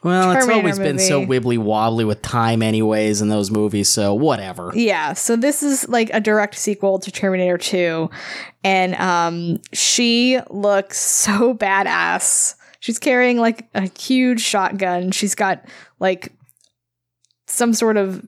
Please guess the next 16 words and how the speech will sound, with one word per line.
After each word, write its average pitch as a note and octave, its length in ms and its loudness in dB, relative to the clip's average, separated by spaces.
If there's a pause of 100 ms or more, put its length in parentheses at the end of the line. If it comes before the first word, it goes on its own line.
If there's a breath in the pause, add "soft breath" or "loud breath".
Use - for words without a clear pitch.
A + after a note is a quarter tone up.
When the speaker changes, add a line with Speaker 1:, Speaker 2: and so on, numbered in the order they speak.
(100)
Speaker 2:
armored A3 400 2
vest, F3+ 720 -2 (640 loud breath)
and, F#3 320 2
uh, F3+ 480 0 (280)
yeah, G3 640 0
I, G3 220 0
I'm G#3+ 200 2
here A3 380 -2
for F#3+ 280 0
it. E3 200 -2
Speaker 1:
You C#3+ 220 2
know G#3 140 4
what G3+ 140 2
this B2+ 140 0
means, A#2+ 320 2
though? D2 300 -4